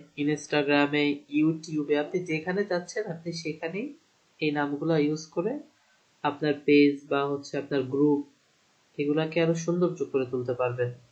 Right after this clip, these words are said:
তো আমি ক্রিয়েটে ক্লিক করছি, সেম এখানে আমি নামটি দিয়ে দিচ্ছি।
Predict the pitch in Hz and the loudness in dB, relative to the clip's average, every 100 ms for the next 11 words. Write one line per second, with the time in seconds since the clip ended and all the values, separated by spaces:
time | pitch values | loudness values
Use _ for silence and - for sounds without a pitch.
0 | _ _ _ _ _ - 139 139 139 - | _ _ _ _ _ -8 -4 -4 -6 -2
1 | 147 147 151 147 151 147 - 151 - - | 2 2 2 -2 -2 -4 -2 -6 -6 -6
2 | 180 - _ _ _ _ _ _ _ _ | -6 -6 _ _ _ _ _ _ _ _
3 | - - - - - - _ _ - - | -20 -20 -20 -20 -20 -20 _ _ -16 -16
4 | - - - - _ _ - - 185 180 | -16 -20 -20 -20 _ _ -8 -2 2 4
5 | 165 165 156 156 156 147 147 143 - 147 | 2 2 0 0 0 -2 -2 -4 -4 -4
6 | 139 139 135 135 - - 165 - | 2 2 2 -4 -12 -8 -6 -8